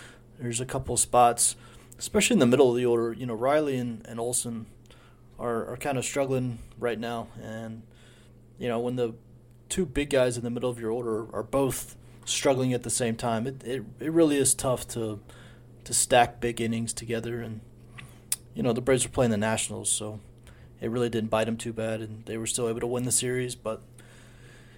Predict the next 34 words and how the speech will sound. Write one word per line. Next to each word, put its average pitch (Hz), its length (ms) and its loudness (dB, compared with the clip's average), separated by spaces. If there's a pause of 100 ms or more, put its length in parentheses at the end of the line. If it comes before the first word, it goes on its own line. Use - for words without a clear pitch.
(120)
yeah, 123 320 6 (100)
uh, 113 200 -8
better 151 400 6
competition, 135 580 0
and 117 140 0
that 110 180 -4
probably 123 240 -2
would 120 140 -4
have 113 100 -8
been 120 80 -4
a 117 80 -4
series 117 340 -2
lost 113 280 -4
this - 180 -10
weekend. 117 320 -8
So - 140 -2
you 127 160 -8
definitely 160 240 4
wanna 143 180 -2
see 139 140 -2
those 131 180 -2
guys 123 300 -2
get 123 160 -10
back 120 240 -2
to 131 240 -4
it, 127 120 -4
especially - 380 0
Olson. 123 800 -2
You 123 80 -14
know, 113 80 -10
Matt's 120 320 -6 (140)
had 113 140 -10
a 110 60 -8
really, 113 280 -8